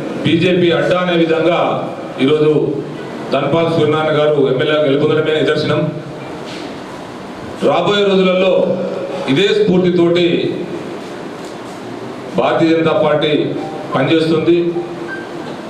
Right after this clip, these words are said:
ముఖ్యంగా నిజామాబాద్ జిల్లాలో రూరల్ నియోజకవర్గానికి సంబంధించి దాదాపు యాభై వేల ఓట్ల పలుకు చిలుకు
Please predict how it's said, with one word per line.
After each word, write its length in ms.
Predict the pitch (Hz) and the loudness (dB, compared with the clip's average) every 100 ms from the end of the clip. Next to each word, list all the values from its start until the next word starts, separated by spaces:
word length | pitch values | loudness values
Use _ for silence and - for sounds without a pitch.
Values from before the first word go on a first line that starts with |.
| - - - - - - - - - 127 | -12 -12 -12 -12 -12 -12 -10 -10 -4 0
ముఖ్యంగా 420 | 135 180 180 185 185 135 | 2 4 4 4 2 2
నిజామాబాద్ 520 | 135 175 185 185 180 175 | 2 2 2 2 2 4
జిల్లాలో 360 | 170 170 175 180 180 180 - - - 127 | 4 4 4 4 2 0 -4 -6 -2 2
రూరల్ 280 | 175 190 180 | 4 4 4
నియోజకవర్గానికి 580 | 175 170 170 170 170 156 | 4 4 4 4 2 0
సంబంధించి 520 | 151 156 160 160 170 - - - - - - - - | 0 0 0 0 0 2 0 -2 -6 -10 -10 -4 0
దాదాపు 320 | - 165 165 165 131 | 0 2 2 2 2
యాభై 300 | 160 160 165 160 | 2 2 2 2
వేల 140 | 160 147 | 2 2
ఓట్ల 180 | 151 - - - | 2 2 -2 -2
పలుకు 280 | 147 151 156 135 - - - - 127 127 - - - | 0 2 2 2 0 -6 -10 -6 -4 -4 -6 -8 0
చిలుకు 300 | 170 165 | 0 2